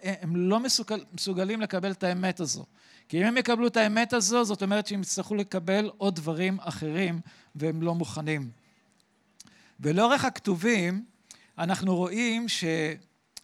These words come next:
שההתגלות הזו מופיעה, אה, למשל, בסנה הבוער, ששם כתוב לנו, "וירא מלאך אדוני אליו בלבת אש." אז בכל פעם שאתם רואים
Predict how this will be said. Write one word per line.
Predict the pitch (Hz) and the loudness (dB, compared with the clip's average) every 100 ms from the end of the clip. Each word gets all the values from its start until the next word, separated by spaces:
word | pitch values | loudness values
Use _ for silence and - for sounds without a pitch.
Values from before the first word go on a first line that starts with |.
| - | -10
שההתגלות | 151 147 147 _ _ _ 175 147 147 175 202 269 247 | -6 -6 -8 _ _ _ -8 -8 -2 2 4 4 2
הזו | 160 175 | 2 0
מופיעה, | 165 156 120 175 160 214 190 185 220 _ _ _ _ _ _ 151 | 0 -2 -4 -6 0 4 4 2 -2 _ _ _ _ _ _ -8
אה, | 156 156 | -6 -4
למשל, | 151 156 147 208 208 214 202 _ 170 | -6 -6 0 4 4 4 -2 _ -6
בסנה | 170 - - 214 226 | 0 0 2 4 4
הבוער, | 185 180 208 180 160 240 - _ _ _ _ _ _ _ _ | 2 2 4 4 0 -6 -14 _ _ _ _ _ _ _ _
ששם | - 156 - 226 240 196 | -10 -4 0 2 0 -4
כתוב | 180 233 | -4 0
לנו, | 226 190 180 208 196 - _ _ 160 | 2 4 6 4 2 -14 _ _ -4
"וירא | 180 185 220 226 | 0 4 4 4
מלאך | 202 190 196 226 - | 2 2 0 -2 0
אדוני | 220 175 175 180 196 220 202 - | 0 0 2 2 4 2 -4 -6
אליו | 180 180 190 202 180 151 | -2 2 4 4 2 -4
בלבת | 160 165 185 190 180 | -2 2 2 2 -2
אש." | 175 185 165 | -4 -4 -4
אז | 147 147 | -6 -8
בכל | 156 233 233 | -2 -2 0
פעם | 240 | -2
שאתם | 226 214 190 165 | -2 -4 -2 -2
רואים | 160 196 214 196 | -2 0 0 0